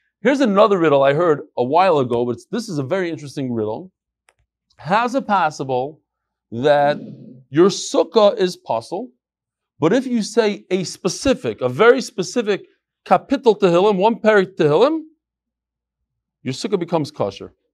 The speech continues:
It's a real, it's a real thing. It's not a joke, this riddle. It's real. You say one kapitel Tehillim, and your sukkah becomes kosher. So I'll tell you what the kapitel Tehillim is, and then you have to tell me why it becomes kosher.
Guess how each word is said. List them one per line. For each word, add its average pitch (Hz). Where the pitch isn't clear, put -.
It's 131
a 147
real, 196
it's 170
a 165
real 190
thing. 165
It's 113
not 165
a 143
joke, 139
this 101
riddle. 101
It's 143
real. 156
You 151
say 233
one 202
kapitel 269
Tehillim, 233
and 165
your 190
sukkah 226
becomes 190
kosher. 120
So -
I'll 139
tell 202
you 208
what 190
the 175
kapitel 175
Tehillim 165
is, 170
and 156
then 160
you 160
have 160
to 151
tell 165
me 160
why 151
it 147
becomes 135
kosher. -